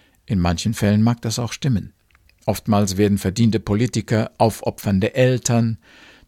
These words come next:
treue Angestellte kaltblütig aus ihrer Stellung gedrängt und vergessen. Da ist es dann nötig, dass wir loslassen und das Unrecht vergeben können. Dazu hilft uns Gott. Jesus betet: „Vergib uns unsere Schuld,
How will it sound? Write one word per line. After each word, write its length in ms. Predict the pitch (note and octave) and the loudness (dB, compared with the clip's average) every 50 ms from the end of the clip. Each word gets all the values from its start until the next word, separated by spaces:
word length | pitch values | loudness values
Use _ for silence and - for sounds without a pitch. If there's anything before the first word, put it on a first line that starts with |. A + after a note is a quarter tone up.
| _ _ | _ _
treue 380 | - - G2+ G#2 G#2+ G2 F#2+ - | -10 -4 0 2 2 2 2 2
Angestellte 920 | - C3 C3 B2+ B2 - - - A#2 A2 A2 A2 G2+ - A2 G#2+ G#2+ G2+ - _ _ _ _ | 2 2 2 2 0 -2 -2 -2 0 0 0 0 0 2 0 0 0 -2 -6 _ _ _ _
kaltblütig 760 | - - C#3+ E3 - - - - B2 C3 C3 - A2+ F#2+ G#2 | -2 0 0 0 0 -4 -4 -2 -2 -2 -2 -2 -6 -6 -4
aus 160 | F2 E2 - | -6 -6 -8
ihrer 440 | - - F#2 E2+ - E2+ E2+ E2+ - - _ | -8 -8 -8 -6 -4 -6 -6 -6 -10 -14 _
Stellung 480 | - - - A2+ G#2 G#2+ G#2+ A2+ G#2+ | -14 -4 -2 0 2 2 2 0 0
gedrängt 560 | F2+ F#2 - - - F#2+ G2 G2+ - - - | -2 -6 -10 -8 -6 -6 -6 -6 -8 -14 -14
und 260 | - A2 E2+ D2+ - - | -10 -8 -8 -8 -10 -8
vergessen. 540 | - G#2 - - C2 - - - - - - _ _ _ _ _ _ _ _ - - _ _ _ | -10 -8 -8 -8 -10 -10 -10 -12 -12 -14 -16 _ _ _ _ _ _ _ _ -20 -20 _ _ _
Da 100 | - - | -8 -6
ist 160 | G#2 A2 - - | -4 -4 -2 -4
es 100 | C#3 - | -4 0
dann 220 | - D#3+ D#3+ C#3 | 2 4 6 8
nötig, 340 | A#2+ A2+ B2+ - D#3 C#3+ - | 8 6 6 4 0 -2 -2
dass 160 | C#3 C3+ B2+ | -2 -2 0
wir 140 | D3 D3 B2 | 2 2 4
loslassen 540 | G#2+ A#2 A#2 B2+ C3 - C#3+ D3 D3 E3+ C#3+ | 4 4 4 2 2 2 0 0 2 0 0
und 140 | C3 B2+ | 0 0
das 180 | C3+ B2+ - - | 2 0 0 -2
Unrecht 760 | - _ B2+ A#2+ A#2+ A2 G#2+ G2+ A2 G#2+ G2+ - - - - | -4 _ 0 2 2 2 2 2 0 -2 -4 -6 -12 -8 -6
vergeben 480 | C3 B2 B2 D3 D#3 D3+ C#3 A#2+ G#2+ | -6 -4 -2 0 0 2 2 2 0
können. 420 | G2 - G2+ E2 D#2 C#2+ B1+ - - _ _ _ _ _ _ _ _ _ _ _ _ _ _ _ _ _ _ _ | 0 0 -2 -4 -2 -6 -8 -12 -18 _ _ _ _ _ _ _ _ _ _ _ _ _ _ _ _ _ _ _
Dazu 260 | - A#2 G2+ - - | -6 -4 -4 -4 -4
hilft 300 | G#2 F#2+ E2+ D2+ - - | -4 -4 -4 -6 -6 -6
uns 220 | E2+ A2+ - - - | -8 -6 -6 -6 -6
Gott. 340 | - F2 D#2+ - - - _ _ | -6 -8 -8 -10 -16 -20 _ _
Jesus 320 | A#2+ B2+ A#2+ A#2 A#2 - | 0 0 2 2 0 -2
betet: 420 | - A#2+ A#2 A#2 - A2+ G2+ - - - - - - - | 0 0 0 2 0 -2 -4 -6 -12 -18 -20 -20 -20 -20
„Vergib 420 | _ - B2 A2+ A2 C#3+ F#3 - - | _ -2 -2 0 2 2 2 2 2
uns 300 | - F3 E3 D#3+ D3+ - | 2 2 4 4 2 0
unsere 340 | - D#3+ D#3 C#3+ C3+ C#3 B2+ | 0 0 0 0 0 -2 -4
Schuld, 600 | - - - C#3+ C3+ A2 G2 E2+ - - - - | -4 -2 -2 -2 -2 -2 -2 -4 -8 -14 -18 -20